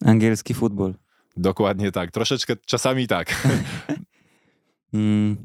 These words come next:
Speaker 1: a ile razy trenujesz? Jeżeli macie sezon, to macie dwa sezon-, dwa treningi piłki, znaczy siatkowej oczywiście,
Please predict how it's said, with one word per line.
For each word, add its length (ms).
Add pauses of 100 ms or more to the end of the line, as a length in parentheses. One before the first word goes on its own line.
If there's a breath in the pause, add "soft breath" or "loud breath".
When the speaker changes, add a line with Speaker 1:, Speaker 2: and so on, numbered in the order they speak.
Speaker 1:
a 100
ile 120
razy 200
trenujesz? 440
Jeżeli 200
macie 220
sezon, 360 (300)
to 100
macie 320
dwa 160
sezon-, 420
dwa 440
treningi 300
piłki, 440 (180)
znaczy 260
siatkowej 460
oczywiście, 480